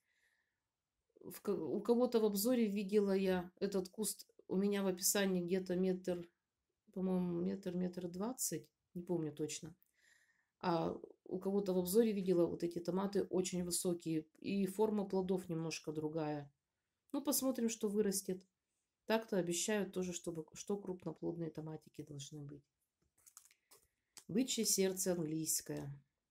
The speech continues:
Как люблю я вот такие томатики. Сердцевидные, оранжевые, мясистые. Вес до шестьсот грамм.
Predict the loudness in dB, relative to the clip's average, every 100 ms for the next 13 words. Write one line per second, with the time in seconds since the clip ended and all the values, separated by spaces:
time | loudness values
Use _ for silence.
0 | _ -4 -2 0 -2 2 2 4 2 -2
1 | -8 -4 0 0 -2 -10 _ -8 -6 -6
2 | -6 -10 -12 -12 -12 _ _ _ _ _
3 | _ -8 -8 -4 -4 -2 -2 0 0 0
4 | -4 -10 -6 -2 0 2 2 0 -6 -4
5 | -4 -2 -2 0 0 0 -2 -8 -8 -12
6 | _ -2 0 0 0 -4 -2 -6 -4 -2
7 | -2 -2 -2 -4